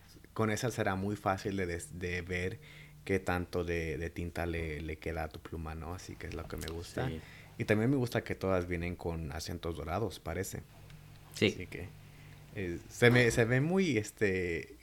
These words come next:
Speaker 1: ¿cómo se dice? Como muy profesional, ¿no? <laughs> De una manera por los, el, el, el material, los colores, eh,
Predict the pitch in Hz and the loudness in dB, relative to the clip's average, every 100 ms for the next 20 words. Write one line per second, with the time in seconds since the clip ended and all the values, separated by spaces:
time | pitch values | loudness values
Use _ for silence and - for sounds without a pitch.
0 | - - 104 110 - 90 85 85 - 92 | -12 -6 -6 -6 -6 -6 -8 -8 -6 -4
1 | 92 76 - - - - - - 110 113 | -4 -6 -10 -14 -20 -20 -4 2 6 6
2 | 117 165 113 - 90 82 90 147 160 117 | 6 2 0 0 0 2 4 2 2 0
3 | 113 135 135 123 104 104 107 101 92 90 | 2 2 4 6 6 4 2 2 0 2
4 | 113 120 - 98 92 92 95 92 87 - | 0 0 2 2 2 0 0 0 -2 -12
5 | - - - 98 98 90 - 92 87 80 | -16 -16 -6 2 2 2 -2 -4 -4 -4
6 | 71 - - - 95 92 85 85 87 90 | -6 -10 -18 -8 -4 -2 -4 -4 -4 -2
7 | 98 101 101 104 98 92 - 90 82 90 | -2 0 2 2 0 -2 -4 -6 -2 2
8 | 92 95 95 95 92 95 - - - - | 2 2 2 4 2 0 -6 -20 -20 -20
9 | - - - 95 90 87 85 85 82 85 | -20 -20 -12 -6 -2 0 0 0 -2 -6